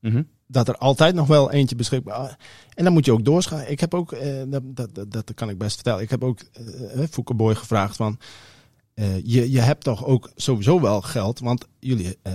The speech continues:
Speaker 2: wilden ook Sarawi, hè, de linksbuiten. We
Speaker 1: Ja.
Speaker 2: hebben het er straks nog wel over. Daar was geld voor beschikbaar. Die jongen die gaat niet komen. Dus dat geld is dan toch nog beschikbaar. Maar ja, zo zwart-wit ligt het dan volgens Cambuur toch niet.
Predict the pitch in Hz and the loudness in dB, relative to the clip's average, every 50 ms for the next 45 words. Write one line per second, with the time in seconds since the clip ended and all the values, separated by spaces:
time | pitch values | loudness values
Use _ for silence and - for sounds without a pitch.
0 | 80 78 71 85 71 67 80 78 98 - - - 110 104 113 120 151 175 143 101 | -10 -10 -10 -12 -10 -10 -10 -10 -8 -4 -2 -2 -2 -2 0 0 0 0 0 -2
1 | - _ _ _ _ 135 160 175 147 120 113 107 104 107 117 120 120 107 - - | -6 _ _ _ _ -6 -4 -4 -2 -2 -2 -4 -4 -4 -2 -2 -2 -4 -6 -10
2 | - - _ _ - 113 120 113 110 - - 92 87 101 101 120 120 123 - 107 | -16 -18 _ _ -6 -2 0 0 0 -2 -4 -8 -8 -4 0 0 0 0 0 -6
3 | - - 131 120 120 117 113 110 107 104 104 98 98 92 147 143 147 135 113 110 | -4 -2 -2 -2 0 0 0 0 0 0 0 -2 -4 -10 -4 -2 -2 -2 0 -2
4 | 113 - - - - - 190 202 190 - 170 147 117 120 - - 120 98 104 95 | -4 -4 -6 -8 -6 -2 -2 -2 -2 -2 -4 -4 -2 -4 -4 -4 -4 -6 -6 -8
5 | 101 - - _ 123 120 131 139 135 135 131 117 110 107 101 - 139 127 107 110 | -10 -10 -12 _ -10 -6 -2 -2 0 0 0 0 0 -2 0 0 0 0 2 2
6 | 113 107 - - 151 156 135 107 107 139 170 - 147 147 143 123 - - - 185 | -2 -2 0 0 2 2 2 2 0 -2 -4 -4 -4 -4 -4 -4 -6 -2 -2 0
7 | 117 104 - - - 190 156 131 117 104 92 98 - 113 90 98 131 85 - - | 0 -2 -4 -6 -6 -4 -4 -4 -4 -6 -6 -6 -6 -6 -4 -4 -6 -8 -8 -10
8 | 127 113 - 180 170 117 104 - - - - - 160 165 120 87 95 - - - | -10 -6 -4 -4 -4 -4 -8 -10 -10 -14 -10 -4 -2 -2 -2 -2 -6 -8 -10 -4
9 | - 147 135 - - 131 123 110 135 135 123 - 143 147 - - 127 - 120 110 | -2 -2 -2 -2 -2 -4 -4 -2 -2 -2 -2 0 -2 -2 -2 -6 -8 -8 -6 -8
10 | 107 - 117 117 104 - - 135 131 117 101 90 - 160 135 98 113 127 143 156 | -6 -6 -6 -8 -6 -4 -4 -4 -2 -4 -4 -2 0 0 2 2 2 -2 -2 -2
11 | - | -6